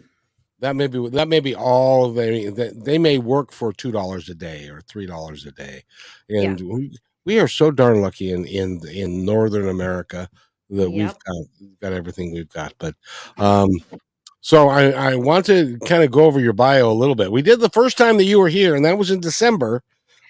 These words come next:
Speaker 1: of, uh, twenty-two. And
Speaker 2: Yeah.
Speaker 1: we talked about your book, um, Thoughts of a Wanderer and A Mother's Truth.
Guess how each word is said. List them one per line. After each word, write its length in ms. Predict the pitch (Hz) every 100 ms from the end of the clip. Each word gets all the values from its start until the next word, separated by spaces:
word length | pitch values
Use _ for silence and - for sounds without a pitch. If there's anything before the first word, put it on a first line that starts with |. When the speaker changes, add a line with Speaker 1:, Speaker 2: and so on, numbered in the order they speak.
| -
Speaker 1:
of, 380 | 131 123 110 120
uh, 200 | 117 113 -
twenty-two. 840 | 147 139 131 - 123 101 120 180 _ _ _ _ -
And 180 | 135 139
Speaker 2:
Yeah. 40 |
Speaker 1:
we 120 | 135 131 -
talked 240 | 147 -
about 420 | 147 147 135 123
your 160 | 139 135
book, 400 | 113 143 139 -
um, 440 | 135 123 120 120
Thoughts 340 | 113 143 139 -
of 80 | 131
a 80 |
Wanderer 680 | 120 120 117 117 120 127 185
and 380 | 143 123 117 110
A 100 | 110
Mother's 380 | 113 120 107 104
Truth. 460 | - 139 147 202